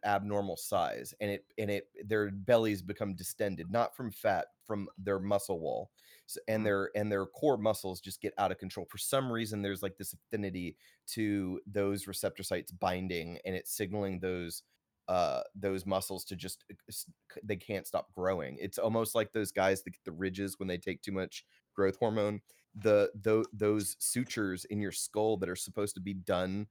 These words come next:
Speaker 1: developing, like, when you're a teenager, start growing again. So the dudes that shave their heads and they're on way too much hormone, uh, growth hormone,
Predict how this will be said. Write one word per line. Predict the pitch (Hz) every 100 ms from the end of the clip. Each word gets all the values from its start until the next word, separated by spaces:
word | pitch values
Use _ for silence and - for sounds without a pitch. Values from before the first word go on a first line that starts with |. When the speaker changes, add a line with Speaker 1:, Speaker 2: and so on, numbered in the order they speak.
| _ _ _
Speaker 1:
developing, | 110 101 95 101 117 107 113
like, | 98 - -
when | 104
you're | 104
a | 85
teenager, | - 107 104 110 123 123 120 - - -
start | - - 123 107
growing | 98 113 113 95
again. | 87 87 87
So | - 104 98 -
the | 107
dudes | 101 113 113 104
that | -
shave | - 104 104
their | 98
heads | 95 101 98
and | 101
they're | 98
on | 95 92
way | 92
too | 95 104
much | 98 90 - - -
hormone, | 101 101 104 113 -
uh, | 107 95 87 85
growth | 87 104 95
hormone, | 113 117 131